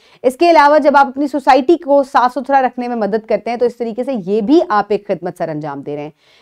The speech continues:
इस तरह की खिदमात जो हैं एक अच्छा शहरी होने के नाते हमें ज़रूर सर अंजाम देनी चाहिए। तो आपने जो है अपने घर में जोन जोन सी खिदमात आप सर अंजाम देते हैं, जैसे अम्मी का हाथ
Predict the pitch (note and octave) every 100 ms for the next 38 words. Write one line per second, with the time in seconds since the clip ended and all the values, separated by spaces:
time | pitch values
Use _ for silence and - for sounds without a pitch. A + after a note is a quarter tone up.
0 | - - - D#4 D#4 D#4 - A#3 G#3+ A3
1 | A#3 B3+ B3+ C4 - A3+ - A3+ - D4+
2 | D4 C#4+ A#3+ A3+ A#3 G#3 G3+ G#3+ G#3+ G3
3 | E3+ G#3+ A3 F#3 G3+ G3 F3+ G#3 C4 B3
4 | G3 F#3 E3 D#3 C#3+ G3+ C#4+ C4+ C#4 D4+
5 | _ _ _ B3+ - A3+ A#3 C4 C4+ C#4
6 | C4 C4 - G#3 A3+ G#3+ A3 A#3 A#3+ G#3+
7 | G3+ G3+ G#3 A3 G#3+ F#3+ F#3 F#3 F#3 F#3
8 | - F#3+ F#3+ F3 F#3 F#3+ F#3 F#3+ F#3 G3
9 | F#3+ G3 G#3 F#3 F3+